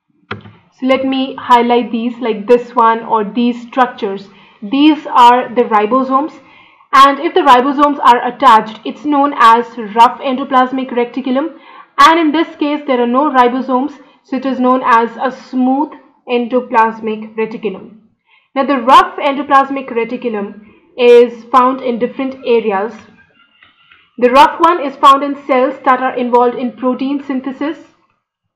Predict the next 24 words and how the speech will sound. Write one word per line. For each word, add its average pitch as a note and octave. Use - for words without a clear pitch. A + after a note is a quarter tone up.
because B3+
I B3
hope C#4+
you D#4
remember C#4
we B3+
did C4
that C4
ribosomes C4
are A3+
involved A#3
in A#3
synthesis A3+
of -
proteins. A3
So C4+
rough C4+
endoplasmic C4+
reticulum C4
will B3
be A#3
found B3
where A3+
protein B3